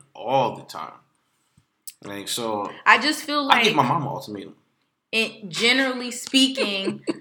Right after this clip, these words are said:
Speaker 1: <laughs>
Speaker 2: m-, like, we're ch-, we're chose to make sure our friends
Speaker 1: Hmm.
Speaker 2: are,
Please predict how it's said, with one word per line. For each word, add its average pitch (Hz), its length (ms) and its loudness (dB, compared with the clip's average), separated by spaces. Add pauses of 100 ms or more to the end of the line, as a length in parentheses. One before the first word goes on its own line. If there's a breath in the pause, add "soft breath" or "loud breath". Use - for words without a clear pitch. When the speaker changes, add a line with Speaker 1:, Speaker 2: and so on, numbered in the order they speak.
Speaker 1:
<laughs> - 280 -12
Speaker 2:
m-, 202 320 -2 (180)
like, 208 240 6 (560)
we're 233 380 4
ch-, - 260 -8 (120)
we're 254 300 2
chose 220 520 -2
to 226 100 -6
make 208 320 -2
sure 208 260 2
our 185 280 6
friends 180 880 -2 (180 loud breath)
Speaker 1:
Hmm. - 100 -18 (160 loud breath)
Speaker 2:
are, 165 720 4